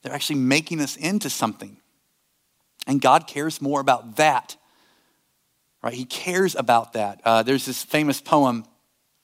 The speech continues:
you know, "Two verge, two roads, uh, diverged in a hollow wood. And I, I, I took the one less traveled by," and, and it's made all the difference. And, and God knows that. He knows that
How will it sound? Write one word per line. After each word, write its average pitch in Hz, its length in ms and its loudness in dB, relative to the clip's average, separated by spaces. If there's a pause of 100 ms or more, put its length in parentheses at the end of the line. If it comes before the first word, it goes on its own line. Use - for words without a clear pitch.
(120)
you 127 100 2
know, 123 60 2
"Two 160 280 2
verge, 139 360 2 (280)
two 202 160 2
roads, 170 340 6
uh, 135 140 6
diverged 147 420 2
in 143 60 0
a 127 80 4
hollow 147 340 2
wood. 120 380 0 (480)
And 123 100 -6
I, 135 300 6
I, 135 240 4
I - 20 2
took - 300 -6
the 147 80 -2
one 156 260 2
less 151 220 -2
traveled 143 420 2
by," 113 200 4
and, 120 180 -6
and 135 160 -16
it's 131 160 -12
made 151 120 2
all 196 220 8
the 151 80 0
difference. - 600 -6 (1080)
And, 135 240 -8
and 127 140 -8
God 165 180 -2
knows 202 380 2
that. 107 320 -8
He 143 180 -4
knows 160 380 -2
that 110 420 -2